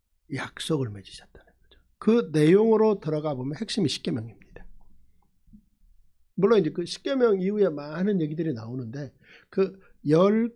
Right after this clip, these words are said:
가지 하나님께서 기준을 정해주세요. 이 기준을 지켜줄 수 있겠느냐? 그러면 약속을 하자는 거죠.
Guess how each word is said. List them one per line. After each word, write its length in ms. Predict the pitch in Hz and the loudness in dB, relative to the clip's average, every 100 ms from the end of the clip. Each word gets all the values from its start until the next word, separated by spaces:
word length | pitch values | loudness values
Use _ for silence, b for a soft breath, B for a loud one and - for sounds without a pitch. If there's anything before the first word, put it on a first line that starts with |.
| _ | _
가지 960 | - 196 196 190 185 180 208 208 208 285 392 370 330 | 0 2 4 4 2 -2 -4 -4 -4 -4 -6 -10 -8
하나님께서 640 | - 208 208 190 143 156 | -4 -2 -2 -2 -4 -4
기준을 360 | - 165 208 190 | -6 0 4 4
정해주세요. 640 | 135 131 127 113 - - _ _ _ _ _ _ _ _ _ _ _ _ _ _ - | 2 -2 -4 -10 -14 -18 _ _ _ _ _ _ _ _ _ _ _ _ _ _ 0
이 160 | 214 | 0
기준을 600 | 208 190 175 202 254 330 - _ _ _ _ _ _ _ | 2 2 4 4 4 0 -6 _ _ _ _ _ _ _
지켜줄 380 | - - 196 175 | -14 2 4 4
수 120 | - | -2
있겠느냐? 500 | 131 180 180 139 214 - _ _ _ _ _ _ _ _ _ _ _ _ _ _ _ | -6 -2 -2 -2 -8 -10 _ _ _ _ _ _ _ _ _ _ _ _ _ _ _
그러면 320 | - 262 214 | 0 2 4
약속을 360 | 160 - 175 127 | 2 2 0 0
하자는 360 | 127 131 107 | -4 -6 -8
거죠. 220 | - - | -14 -20